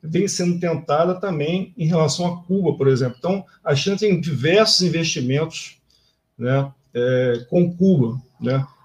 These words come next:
É, até onde eu me lembro, não entra em nada do Belt and Road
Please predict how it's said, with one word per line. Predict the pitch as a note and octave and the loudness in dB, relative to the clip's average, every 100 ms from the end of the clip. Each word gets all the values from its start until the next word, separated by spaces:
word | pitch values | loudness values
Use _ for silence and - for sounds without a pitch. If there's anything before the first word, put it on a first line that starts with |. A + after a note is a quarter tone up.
| - _ _ | -20 _ _
É, | - B2+ - | -4 -2 0
até | D3+ - E3 | -2 0 2
onde | F3+ E3+ | 4 4
eu | F3 | 2
me | E3 | 2
lembro, | D3+ F#3 F#3 | 2 2 2
não | F#3 G3 F3 | 2 4 4
entra | F3 E3+ | 2 0
em | E3+ | 0
nada | D3+ D#3+ E3+ F3 | 2 2 2 0
do | D3 B2+ D#3+ F3 | -2 -4 0 2
Belt | C3+ D#3 D#3+ | 4 4 2
and | D3 | 0
Road | D#3 D#3+ E3 | 0 0 -6